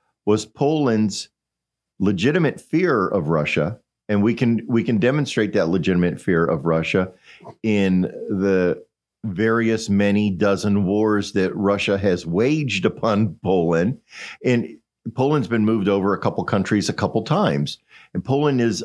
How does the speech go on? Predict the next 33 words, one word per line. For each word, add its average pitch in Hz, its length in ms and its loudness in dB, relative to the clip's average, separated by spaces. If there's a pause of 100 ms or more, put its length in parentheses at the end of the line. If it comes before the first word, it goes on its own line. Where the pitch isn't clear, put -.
always 165 440 0
the 104 120 0
one 92 340 2
that 98 160 2
Germany 104 640 2
and 101 280 2
Russia 101 380 0
divide 101 720 0 (120)
as 98 240 0
spoil 104 640 -2 (200)
after 95 340 0
a 110 60 2
war. 131 420 -2 (320)
Poland 165 380 0
is 113 140 0
always 117 320 2
the 104 100 0
country 107 560 0 (300)
that 107 140 2
gets, - 440 0 (500)
that 104 140 2
gets 101 260 -2
attacked, 107 540 -2 (560)
gets - 240 -2
run 117 200 2
over, 104 460 0 (100)
gets - 240 0
subjugated. 101 840 0
It 113 100 -2
always 196 460 2
loses 87 420 -2
the 82 100 -2
war. 73 480 0